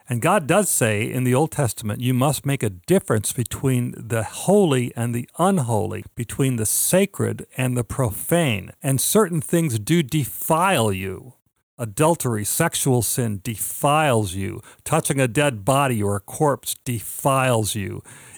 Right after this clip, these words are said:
Eating blood defiles you. And there are certain other things that you must therefore do to come for cleansing. And this issue of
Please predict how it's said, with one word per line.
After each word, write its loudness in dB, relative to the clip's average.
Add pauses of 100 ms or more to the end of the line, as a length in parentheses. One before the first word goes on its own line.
(120)
Eating 2
blood 2 (160)
defiles 0
you. -6 (280)
And -2
there 4
are 2
certain 2 (100)
other 6
things -2
that -2
you 0
must 2
therefore 2
do 4
to 2
come -2
for -2
cleansing. -2 (240)
And 2
this 6 (100)
issue 2
of -4